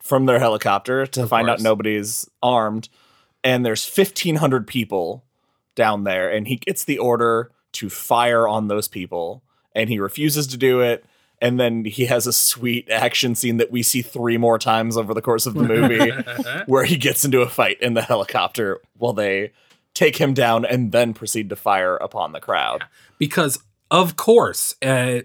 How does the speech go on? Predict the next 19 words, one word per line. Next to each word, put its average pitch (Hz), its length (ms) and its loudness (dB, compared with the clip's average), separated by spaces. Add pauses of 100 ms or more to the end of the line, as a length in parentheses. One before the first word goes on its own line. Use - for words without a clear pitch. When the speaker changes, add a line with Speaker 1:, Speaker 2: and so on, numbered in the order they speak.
(140)
Speaker 2:
after 147 240 0
reading 139 220 -2
the 131 60 -6
book, 127 200 0
as 110 160 -6
we 120 80 -2
know, 139 260 -2 (480)
Ben 240 200 4
Richards 196 360 0
is 117 120 -4
just 131 300 0
a 127 40 -6
great 107 300 -6
guy. 165 380 0 (120)
Speaker 1:
Yeah. 180 500 4 (340)
<laughs> 320 60 0 (240)
Super 180 760 2
good 185 260 2
dude 170 400 2